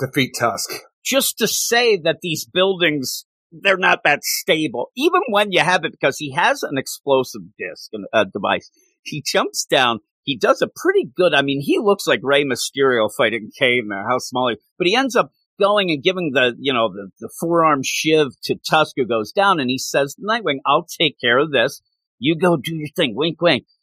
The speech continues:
Speaker 2: I love when you see Dick, who's just kind of peeking out a window. He's like, "Hit it now. They're gonna blow, they blow up the building."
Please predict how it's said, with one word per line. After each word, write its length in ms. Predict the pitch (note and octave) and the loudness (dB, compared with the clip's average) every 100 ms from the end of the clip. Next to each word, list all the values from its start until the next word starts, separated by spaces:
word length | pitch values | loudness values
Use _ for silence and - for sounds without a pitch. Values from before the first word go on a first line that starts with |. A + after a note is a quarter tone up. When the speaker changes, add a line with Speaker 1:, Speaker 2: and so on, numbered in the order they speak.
| _ _ _ _ - | _ _ _ _ 2
Speaker 2:
I 80 | F3 | 2
love 320 | D#3+ F3 B3+ | 4 2 2
when 200 | C4+ C4 | 2 -4
you 100 | G#3 | -2
see 560 | F#3 - - G3 F#3 D#3+ - | -4 -4 -4 -2 -2 -2 -6
Dick, 260 | F3 G3+ F#3+ - | 2 2 2 -2
who's 220 | D#3 D3+ | -6 -6
just 440 | - D#3+ - - - _ _ - | -4 -4 -4 -6 -8 _ _ -8
kind 200 | F#3+ G3+ | -2 2
of 80 | G3+ _ | 0 _
peeking 420 | - A3 - F#3+ | -4 -4 -2 -2
out 200 | E3+ F#3+ D#3 | 0 2 2
a 40 | |
window. 520 | C#3 F3 G3 E3 A#2 - _ - | 0 -2 2 4 4 0 _ -6
He's 240 | A3 - | -4 0
like, 140 | F3+ - | 0 2
"Hit 120 | D#4 | 2
it 120 | G4+ E4 | 2 2
now. 240 | D#4+ C4+ | 4 4
They're 200 | E3 E3+ | 4 2
gonna 180 | G3 G3+ D#3+ | 2 -4 -4
blow, 200 | F#3+ A#3+ | 0 2
they 80 | G#3 | 2
blow 280 | G3 G#3 A4+ | 0 2 2
up 120 | - | 4
the 80 | F#3 | 0
building." 520 | G3+ A#3+ B3 D3+ B2 | 2 2 2 2 0